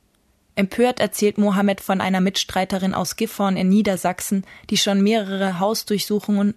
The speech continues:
über sich ergehen lassen musste. Aktuell hat die Ausländerbehörde sie angezeigt. Sie habe keine Gardinen in ihrem Zimmer,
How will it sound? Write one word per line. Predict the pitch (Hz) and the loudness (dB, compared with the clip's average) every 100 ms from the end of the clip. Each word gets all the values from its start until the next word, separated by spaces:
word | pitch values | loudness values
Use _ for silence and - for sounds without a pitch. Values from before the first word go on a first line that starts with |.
| - | -2
über | 196 190 | -2 -2
sich | 190 | -2
ergehen | 190 175 170 151 | -4 -2 -4 -4
lassen | - - 160 | -6 -6 -8
musste. | 151 - - 160 _ _ _ _ _ _ | -8 -10 -12 -16 _ _ _ _ _ _
Aktuell | - - - - 240 | -8 -4 -2 0 0
hat | 214 214 | -2 -2
die | - | 0
Ausländerbehörde | 202 - 202 190 190 190 196 190 | -2 0 0 2 2 0 0 -2
sie | 180 - | -4 -4
angezeigt. | 170 165 - 151 - - - _ _ _ | -4 -4 -6 -6 -6 -8 -20 _ _ _
Sie | - 214 | -4 0
habe | 202 208 | 2 0
keine | - 202 196 | 0 0 2
Gardinen | 175 165 202 220 185 | 0 0 2 2 2
in | 170 165 | -2 -4
ihrem | 160 156 | -6 -8
Zimmer, | - 170 156 | -6 -6 -6